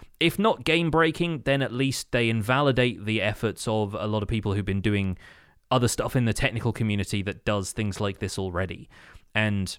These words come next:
I, I kind of wish at times that I was more involved with that kind of community so that I understood their attitudes to it,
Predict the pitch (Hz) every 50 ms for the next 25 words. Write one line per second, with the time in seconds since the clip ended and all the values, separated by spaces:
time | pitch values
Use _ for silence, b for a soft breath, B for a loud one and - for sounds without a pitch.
0 | _ _ _ _ _ _ _ _ _ _ _ _ _ - - 139 139 131 - 131
1 | 131 - 135 139 123 113 127 120 - - - - - 123 120 113 107 98 - 110
2 | 107 107 107 104 92 98 120 127 139 135 127 123 117 107 123 123 120 120 113 101
3 | - 113 110 107 104 104 113 113 104 110 - 113 107 98 - - 117 117 110 104
4 | 95 - 110 101 95 - - - - 143 135 135 131 - 120 117 110 110 107 -
5 | - 139 113 95 101 - 113 110 107 98 92 95 - 139 127 - - 175 165 135
6 | - - 180 175 185 185 - B